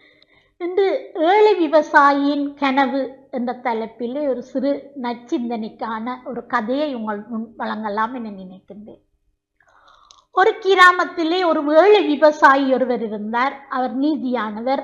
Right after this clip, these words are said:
நேர்மையானவர், எல்லோரிடமும் அன்பு நிறைந்தவர். மனைவி, பிள்ளைகள், பெற்றோர், ஆம், அ-, அயலவர்கள், உறவினர்கள் என்று அவர் மிகவும் எல்லோரையும் நேசிப்பவர். ஒரு கூட்டு குடும்ப வாழ்வை அவர் மிகவும்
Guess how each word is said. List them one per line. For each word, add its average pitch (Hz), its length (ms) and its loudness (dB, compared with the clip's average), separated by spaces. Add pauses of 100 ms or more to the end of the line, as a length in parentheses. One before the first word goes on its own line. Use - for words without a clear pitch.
(120)
நேர்மையானவர், 277 880 -2
எல்லோரிடமும் 302 880 0
அன்பு 320 600 -6
நிறைந்தவர். 220 640 -6 (340)
மனைவி, 285 480 -2
பிள்ளைகள், 277 640 -2
பெற்றோர், 285 680 2 (340)
ஆம், 320 480 8
அ-, 285 260 -4 (200)
அயலவர்கள், 330 600 4
உறவினர்கள் 302 800 0
என்று 262 320 0
அவர் 262 580 0
மிகவும் 294 420 -2
எல்லோரையும் 285 680 0
நேசிப்பவர். 269 720 -4
ஒரு 262 260 -4
கூட்டு 370 340 -4
குடும்ப 262 340 -6
வாழ்வை 277 720 -4
அவர் 269 320 -6
மிகவும் 254 520 -4